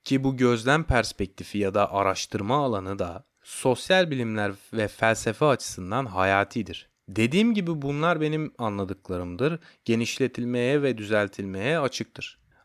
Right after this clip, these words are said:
Artık devam edelim. Paranın değer ölçüsü olma özelliğinden bahsettik. Şimdi paranın değişim aracı olma özelliğine odaklanacağız. Değişim dediğimiz şey kısaca şudur.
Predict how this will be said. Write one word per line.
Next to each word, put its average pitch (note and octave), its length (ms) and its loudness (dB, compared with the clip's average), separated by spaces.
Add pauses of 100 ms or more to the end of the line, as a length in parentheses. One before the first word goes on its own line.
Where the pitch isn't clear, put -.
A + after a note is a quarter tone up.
Artık - 420 2
devam A#2 320 0
edelim. F2+ 320 -10 (800)
Paranın F3 540 4
değer F3+ 300 4
ölçüsü D3+ 400 -2
olma C3 320 0
özelliğinden A2 800 -4
bahsettik. - 760 -6 (460)
Şimdi F#3+ 340 -2
paranın C#3+ 640 -2
değişim A#2+ 440 0
aracı A#2 340 0
olma A2+ 360 -2
özelliğine G2+ 540 -2
odaklanacağız. F2+ 840 -10 (840)
Değişim F#3+ 500 2
dediğimiz B2 420 0
şey D3 340 -2
kısaca C3+ 460 -2
şudur. G#2+ 540 -4